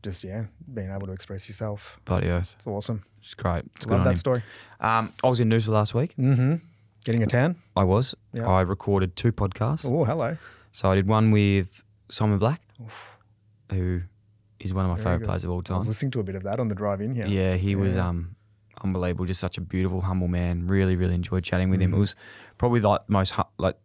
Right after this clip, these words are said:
Speaker 2: nervous I'd been. Sort of
Speaker 1: Really?
Speaker 2: not nervous, but, like, I just wanted to do well
Speaker 1: Yeah.
Speaker 2: 'cause I just loved him. Um, and he's such a humble guy.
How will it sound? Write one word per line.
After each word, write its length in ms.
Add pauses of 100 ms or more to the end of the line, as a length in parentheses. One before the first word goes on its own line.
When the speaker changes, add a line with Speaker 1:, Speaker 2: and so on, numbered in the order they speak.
(160)
Speaker 2:
nervous 440
I'd 120
been. 280
Sort 160
of 120
Speaker 1:
Really? 120 (220)
Speaker 2:
not 220
nervous, 420
but, 120
like, 340 (120)
I 40
just 140
wanted 160
to 80
do 200
well 340
Speaker 1:
Yeah. 80 (380)
Speaker 2:
'cause 320 (540)
I 60
just 140
loved 240
him. 220 (640)
Um, 340
and 120
he's 80
such 220
a 40
humble 280
guy. 500